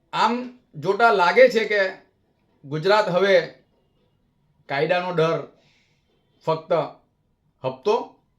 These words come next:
અને તંત્રનું કામ હવે સલામતી નથી, સહભાગી થવાનું બન્યું છે. ગુજરાતમાં દારૂબંધી હવે ફક્ત રાજકીય તાઇફા અને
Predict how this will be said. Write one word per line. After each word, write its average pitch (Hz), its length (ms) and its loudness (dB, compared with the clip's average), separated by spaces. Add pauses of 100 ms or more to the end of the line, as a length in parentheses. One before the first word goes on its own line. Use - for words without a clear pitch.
(480)
અને 156 180 -8
તંત્રનું 160 560 -6 (1000)
કામ 147 220 -4
હવે 139 240 -2 (800)
સલામતી 165 600 -4 (600)
નથી, 165 340 -4 (760)
સહભાગી 165 580 0
થવાનું 147 360 -4
બન્યું 123 340 -6
છે. 98 100 -12 (880)
ગુજરાતમાં 214 680 0
દારૂબંધી 214 580 2
હવે 220 180 2
ફક્ત 208 280 -2 (720)
રાજકીય 160 520 -2
તાઇફા 165 580 0
અને 202 160 -2